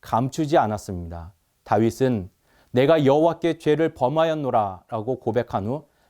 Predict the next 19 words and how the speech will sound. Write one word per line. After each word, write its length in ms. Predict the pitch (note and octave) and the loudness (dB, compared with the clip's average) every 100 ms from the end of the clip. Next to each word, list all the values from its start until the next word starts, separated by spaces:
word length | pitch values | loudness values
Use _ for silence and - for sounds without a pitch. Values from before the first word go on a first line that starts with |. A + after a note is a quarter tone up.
| _ | _
금식하고 840 | - E3 E3+ - C#3 G2+ F#2 E2+ _ | 0 0 0 -2 0 0 -4 -8 _
안에 240 | - A2 A2 | -4 -2 0
들어가 340 | A2 A2 A2+ | 0 0 0
밤새도록 880 | - A#2 C3 D#3+ D3 C3 C3 E3+ - _ _ | -2 -4 -2 -2 -2 0 0 0 -4 _ _
땅에 300 | - E3+ E3+ | -2 0 0
엎드려 460 | E3 A#2+ - C3 B2+ | -2 -4 -2 -2 -2
간구하였습니다. 1000 | - G#2 G#2+ A#2+ G2+ F2+ F#2+ E2 D#2+ F2 _ _ _ _ _ _ | -2 -6 -2 -2 -2 -6 -12 -14 -14 -16 _ _ _ _ _ _
시편 360 | - F3 F#3+ F3 | -4 -2 2 2
오십일 440 | C#3+ D#3 F#3 F3+ | 2 2 2 0
편에서 380 | F3+ E3+ D#3+ F3 | 0 0 0 -4
통회하며 520 | F3 G#3 G3+ F#3 E3+ | -4 -2 0 0 -2
몸부림치며 920 | D#3 C3+ E3+ E3+ F3 - C#3 A#2 G2+ - _ _ | -2 -2 0 0 0 -2 -2 -2 -2 -8 _ _
하나님께 460 | - F#3+ F#3+ F#3+ | -2 0 0 0
나아가고자 600 | C#3 A#2 C3+ D#3+ D3+ D3 | 2 2 2 -2 -2 0
하는 360 | A2+ A#2+ A#2 F2 _ _ | 0 0 -8 -10 _ _
다윗을 520 | - G2 G2+ - G#2 | -8 -4 -4 -4 -4
볼 220 | A#2 A2 G2+ | -2 -2 -4
수 180 | - | -2
있습니다. 520 | A2+ - G2 E2 D#2+ | -4 -4 -8 -8 -12